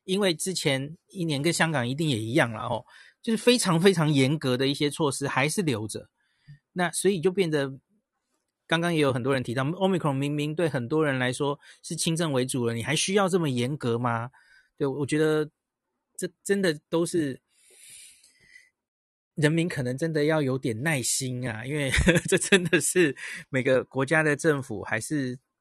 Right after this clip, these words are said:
都在学，你看每一个国家应对疫情的方式也都不一样，而且是一直在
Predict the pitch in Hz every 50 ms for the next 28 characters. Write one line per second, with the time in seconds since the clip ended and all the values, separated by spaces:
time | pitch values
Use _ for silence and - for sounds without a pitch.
0 | _ - 156 160 180 165 139 - - 131 120 113 110 113 117 160 175 156 135 117
1 | 123 127 - 147 - - 127 120 - 143 135 135 139 143 165 - 160 147 139 139
2 | 147 143 139 139 131 123 - 120 113 113 120 110 110 127 120 123 127 - - 139
3 | 120 113 - _ _ _ _ _ _ _ - 107 - 127 131 131 - 156 147 131
4 | 120 113 135 135 120 120 127 131 - 120 107 - 151 147 143 127 - - 120 117
5 | - 127